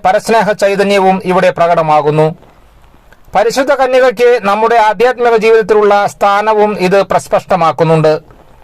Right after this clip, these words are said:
പരിശുദ്ധ കന്യകാമറിയം വഴി നമുക്ക് വരപ്രസാദങ്ങൾ ലഭിക്കുന്നു എന്നുള്ളത് വ്യക്തമാക്കുന്നു. കർത്താവ് സമയമായിട്ടില്ല എന്ന് പറഞ്ഞുവെങ്കിലും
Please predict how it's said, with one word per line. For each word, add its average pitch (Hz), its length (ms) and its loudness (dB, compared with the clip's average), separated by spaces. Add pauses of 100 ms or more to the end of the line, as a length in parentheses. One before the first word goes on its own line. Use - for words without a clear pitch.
(300)
പരിശുദ്ധ 185 340 0
കന്യകാമറിയം 196 720 0
വഴി 190 360 0
നമുക്ക് 180 380 -2
വരപ്രസാദങ്ങൾ 185 880 0
ലഭിക്കുന്നു 170 680 0
എന്നുള്ളത് 165 520 2
വ്യക്തമാക്കുന്നു. 147 880 -2 (880)
കർത്താവ് 226 500 2
സമയമായിട്ടില്ല 220 920 0
എന്ന് 196 280 0
പറഞ്ഞുവെങ്കിലും 180 800 0